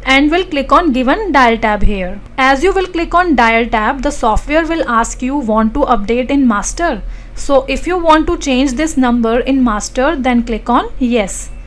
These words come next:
And if you want to change the number only for the purpose of calling, then click on no.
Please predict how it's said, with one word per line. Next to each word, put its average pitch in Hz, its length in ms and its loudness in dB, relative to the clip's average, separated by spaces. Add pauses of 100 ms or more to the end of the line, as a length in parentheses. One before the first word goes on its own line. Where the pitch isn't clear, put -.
(260)
And 254 220 2
if 262 100 -4
you 285 140 0
want 269 280 4
to 294 100 -2
change 254 320 0
the 285 120 0
number 240 380 2
only 262 340 2
for 254 200 0
the 240 140 -2
purpose 233 480 2
of 269 220 0
calling, 240 360 -2 (200)
then 240 280 2
click 233 260 -4
on 349 300 0
no. 233 360 2